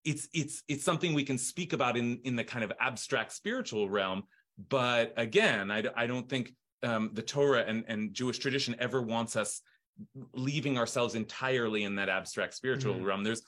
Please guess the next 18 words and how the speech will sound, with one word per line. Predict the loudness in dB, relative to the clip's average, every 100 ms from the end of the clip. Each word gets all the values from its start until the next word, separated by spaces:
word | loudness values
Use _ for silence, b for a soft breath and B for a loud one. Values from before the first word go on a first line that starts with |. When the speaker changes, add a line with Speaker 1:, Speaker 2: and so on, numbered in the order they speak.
| -20 _
Speaker 1:
there's | -2 0 2
a | 0
way | 2 4 6 6
in | 4
which | 0 0
justice | 0 0 -2 -8
becomes | -8 -4 -4
a | -2
kind | -2 -2
of | -2 b b -10
a | -6
counter | 0 0 2 2
mechanism, | 2 0 -4 -6 -4 -2
a | -2
way | 0 0
of | -2
evaluate, | 0 2 2 2 2
is, | 2